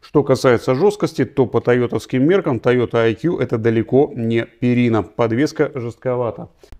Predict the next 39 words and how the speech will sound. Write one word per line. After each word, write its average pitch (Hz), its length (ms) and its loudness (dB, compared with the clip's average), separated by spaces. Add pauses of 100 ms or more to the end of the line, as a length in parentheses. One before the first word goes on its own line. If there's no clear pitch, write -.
(120)
По 139 120 4
конструкции 131 680 2
передняя 127 420 2
подвеска — 156 520 0
это 160 180 0
классический 117 600 -2
Макферсон. 117 600 -2
Шаровые 120 460 2
опоры 185 260 2
по 143 100 -2
задумке 113 440 0
производителя 113 680 2
здесь 113 400 -2
меняются 110 600 0
вместе 113 380 0
с - 60 -12
рычагами, 117 560 2
они 117 140 2
сюда 127 240 0
запрессованы. 139 720 2 (240)
А 131 100 4
стабилизатор 135 640 4
поперечной 139 480 4
устойчивости 175 540 2
закреплен 135 580 4
на 135 80 6
подрамнике 135 760 4
в - 40 -16
передней 131 420 2
части 127 340 2
автомобиля. 135 720 2
В - 100 -20
целом 123 540 2
доступ 135 400 0
к - 20 -6
его 120 160 0
креплениям 123 680 2
есть, 135 500 -2
но 135 360 4